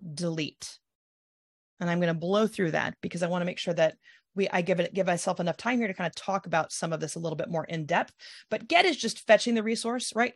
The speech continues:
Get will never change anything. So if you are just worried about hitting an A P I, get to your heart's content,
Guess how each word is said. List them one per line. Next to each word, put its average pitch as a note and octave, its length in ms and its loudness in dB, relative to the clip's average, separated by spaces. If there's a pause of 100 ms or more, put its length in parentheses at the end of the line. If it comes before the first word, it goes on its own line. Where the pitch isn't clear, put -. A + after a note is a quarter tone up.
Get G3+ 140 8
will G3+ 80 6
never F3 240 0
change E3 320 -4
anything. D3+ 420 -8
So - 140 -2
if E3 120 -4
you G3+ 120 -4
are F#3 160 6
just G#3+ 380 -2
worried A#3 400 2
about F3+ 200 0
hitting F#3 220 -2
an E3+ 80 -4
A F3 120 -2
P F3 140 -4
I, A3 220 0 (380)
get A3+ 260 6 (100)
to - 120 -4
your F#3+ 100 2
heart's - 380 -2
content, - 640 -6